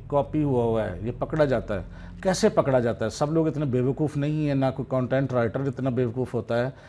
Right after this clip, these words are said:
ना जो, अ, क्लाइंट होता है वो बेवकूफ़ होता है, और ना आपकी वेबसाइट। इस किस्म के अगर आप कॉपी पेस्ट करके चीज़ें लिख लेते हैं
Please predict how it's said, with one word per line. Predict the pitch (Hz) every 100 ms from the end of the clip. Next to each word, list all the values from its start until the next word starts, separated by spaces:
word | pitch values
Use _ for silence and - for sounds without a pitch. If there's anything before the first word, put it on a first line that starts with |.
| - -
ना | 113 127 131
जो, | 120 131 131
अ, | - 110
क्लाइंट | 107 123 127 135
होता | 135 127
है |
वो | 127
बेवकूफ़ | 127 117 127 123
होता | 123 -
है, |
और | -
ना | 143 139 151 156 147
आपकी | 120 135 143
वेबसाइट। | 117 139 - 135 104 - - - -
इस | -
किस्म | 208 - 190
के |
अगर | 185 175
आप | 170
कॉपी | 160 147 180
पेस्ट | 175 165 -
करके | 160 160
चीज़ें | 143 147 143
लिख | 127 147
लेते | 175 143 131
हैं | 127 151